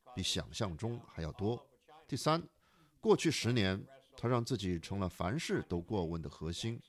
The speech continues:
在集中权力上他是做到了，但如果出了问题，习近平也只能怪自己，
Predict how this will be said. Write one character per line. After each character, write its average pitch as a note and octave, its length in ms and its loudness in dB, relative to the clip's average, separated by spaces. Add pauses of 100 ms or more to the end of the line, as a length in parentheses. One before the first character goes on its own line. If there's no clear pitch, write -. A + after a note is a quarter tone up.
(440)
在 F3+ 140 2
集 C#3 200 2
中 G#3+ 220 0
权 G2 320 0
力 G#3+ 180 2
上 F#2+ 320 0 (240)
他 - 120 -4
是 C3+ 140 -8
做 G#3 200 4
到 A2+ 240 0
了， B1 100 -12 (520)
但 G3 120 6
如 F3 160 2
果 E3 120 4
出 - 180 -2
了 D3 80 4
问 G3 240 0
题， E2 320 -8 (540)
习 - 120 -6
近 F3+ 160 6
平 D3+ 200 4
也 C#3+ 120 4
只 G2+ 200 -2
能 F2 120 0
怪 A#2+ 160 4
自 A2+ 160 -2
己， D2+ 220 -6